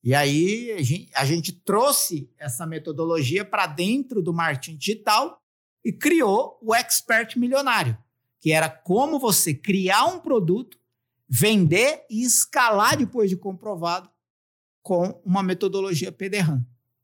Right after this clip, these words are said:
que é problema, desejo, história, ação e motivação. É, esse foi o primeiro lançamento solo,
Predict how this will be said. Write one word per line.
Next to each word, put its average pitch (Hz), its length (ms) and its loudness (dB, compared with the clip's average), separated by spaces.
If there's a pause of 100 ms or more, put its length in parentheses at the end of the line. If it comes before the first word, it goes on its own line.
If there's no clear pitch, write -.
(300)
que 139 140 2
é 139 320 2 (380)
problema, 156 680 0
desejo, 139 580 -2 (120)
história, 127 680 -2
ação 127 580 0
e 165 60 -8
motivação. 127 680 -6 (600)
É, 127 120 2
esse - 380 0
foi 180 100 0
o 175 60 -2
primeiro 170 320 -2
lançamento 160 500 -2
solo, 117 420 -2